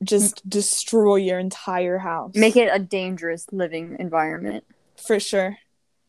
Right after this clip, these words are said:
Speaker 1: Yeah, that's, that's actually what you should do. That's the best.
Speaker 2: Get into, like, woodworking.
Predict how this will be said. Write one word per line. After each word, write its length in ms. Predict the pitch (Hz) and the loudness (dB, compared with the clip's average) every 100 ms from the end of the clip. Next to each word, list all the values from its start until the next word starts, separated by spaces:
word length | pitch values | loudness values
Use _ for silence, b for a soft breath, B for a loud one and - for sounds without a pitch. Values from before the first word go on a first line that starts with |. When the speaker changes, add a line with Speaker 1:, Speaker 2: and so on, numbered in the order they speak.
| _ _ _ - | _ _ _ -4
Speaker 1:
Yeah, 280 | 208 180 185 | 2 2 4
that's, 560 | 220 214 - - - _ | 2 2 -2 -10 -14 _
that's 220 | 220 214 | -2 -2
actually 300 | 175 - 170 | -4 -8 -14
what 80 | - | -14
you 40 | - | -14
should 180 | - 190 | -12 -8
do. 120 | 156 | -6
That's 220 | 180 185 | -6 -8
the 80 | 185 | -8
best. 240 | 185 - 190 | -4 0 4
Speaker 2:
Get 140 | 220 | 4
into, 160 | 214 214 | 4 4
like, 160 | 190 | 2
woodworking. 960 | 165 175 185 165 160 156 170 165 175 | 0 -4 -4 -2 -8 -8 -10 -12 -12